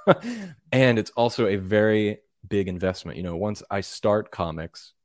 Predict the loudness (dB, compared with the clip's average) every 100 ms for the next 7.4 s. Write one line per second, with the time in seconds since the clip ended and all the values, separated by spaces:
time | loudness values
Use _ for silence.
0 | -18 -10 -2 -2 -2 -6 -6 -4 -6 -10
1 | -20 _ _ _ _ _ -6 0 2 2
2 | -2 _ _ _ 0 4 4 4 2 2
3 | 2 4 4 6 6 6 6 4 6 6
4 | 6 4 4 2 0 -12 -20 -20 -20 _
5 | _ -4 -4 -4 -4 -4 -6 -12 _ _
6 | 2 4 2 -4 -10 _ -2 2 2 4
7 | 2 2 -2 -10